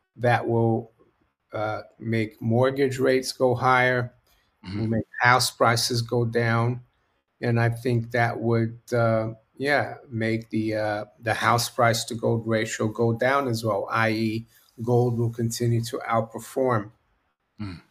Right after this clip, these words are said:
Speaker 2: Yeah, so I, I'm assuming that just, that'll happen, you know, globally, so not just in the U K. So,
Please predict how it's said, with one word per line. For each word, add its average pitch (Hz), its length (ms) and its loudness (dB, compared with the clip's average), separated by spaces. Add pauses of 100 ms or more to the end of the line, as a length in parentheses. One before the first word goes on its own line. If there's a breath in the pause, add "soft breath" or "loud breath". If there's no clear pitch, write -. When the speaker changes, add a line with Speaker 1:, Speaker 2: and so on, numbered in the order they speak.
(840 soft breath)
Speaker 2:
Yeah, 104 220 -2
so 110 160 -2
I, 110 180 2
I'm 110 100 -2
assuming 110 420 -2
that 107 260 0
just, 107 320 -8
that'll 110 180 0
happen, 104 380 -2 (240)
you 101 100 -14
know, 85 180 -16 (560 soft breath)
globally, 107 400 0
so 98 160 -6
not 95 200 -6
just 95 220 -8
in 101 40 -8
the 95 80 -6
U 95 120 -10
K. 104 200 -6
So, 92 300 -10